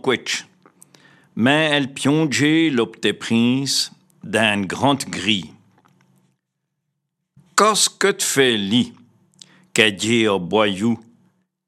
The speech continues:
qu'est trouvé installé en quadge, devant une collection de botoiles veudes et une collection de botoiles piennes. « Il boit »,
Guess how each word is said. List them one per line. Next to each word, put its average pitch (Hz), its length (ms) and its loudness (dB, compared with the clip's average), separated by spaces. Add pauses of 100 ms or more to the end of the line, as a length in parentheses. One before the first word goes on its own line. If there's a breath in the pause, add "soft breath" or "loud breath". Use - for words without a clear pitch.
qu'est 107 140 2
trouvé 110 640 0
installé 113 800 0
en 98 160 -2
quadge, 113 540 0 (560 soft breath)
devant 131 480 0
une 110 200 0
collection 135 840 0
de 98 140 0
botoiles 98 760 0
veudes 117 560 0 (560 loud breath)
et 113 120 2
une 104 180 0
collection 120 840 2
de 104 120 0
botoiles 98 680 0
piennes. « 82 480 -8 (1600)
Il 135 160 0
boit », 139 540 2